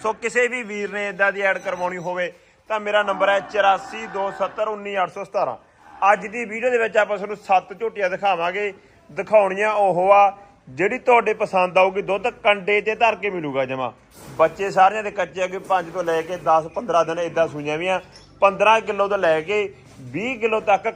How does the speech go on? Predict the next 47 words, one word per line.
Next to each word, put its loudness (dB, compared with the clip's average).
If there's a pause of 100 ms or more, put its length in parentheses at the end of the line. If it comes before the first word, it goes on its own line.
ਕੰਡਾ 2
ਸਾਹਮਣੇ -2
ਪਿਆ। 2 (500)
ਕੰਡੇ 4
ਤੇ 2
ਦੁੱਧ -2
ਰੱਖ 2
ਕੇ -4 (300)
ਤੋਲ 0
ਕੇ 0
ਦੋ -4
ਟਾਈਮ, 0
ਇੱਕ -2
ਟਾਈਮ 0
ਆਪਦੇ 0
ਹੱਥੀਂ -8
ਖਾਲੀ 2
ਕਰ 2
ਲਿਓ, -2 (380)
ਦੋ -2
ਟਾਈਮ 2
ਚਵਾਈ 0
ਕਰ 4
ਲਿਓ। -4 (100)
ਆਹ 4
ਕੰਡਾ 2
ਗਾ 0
ਕਿਲੋ -4
ਵਾਲਾ 6
ਵੱਟਾ 4
ਜੇਬ 0
ਚ -4
ਪਾ 2
ਕੇ -4
ਨਾਲ 0
ਲੈ -4
ਕੇ -8
ਆਇਓ। -4 (560)
ਕਿਲੋ -4
ਵਾਲਾ 6
ਵੱਟਾ 0
ਉੱਤੇ -4
ਧਰ 4
ਕੇ -10
ਕੰਡਾ 0
ਚੈੱਕ -6
ਕਰਕੇ -4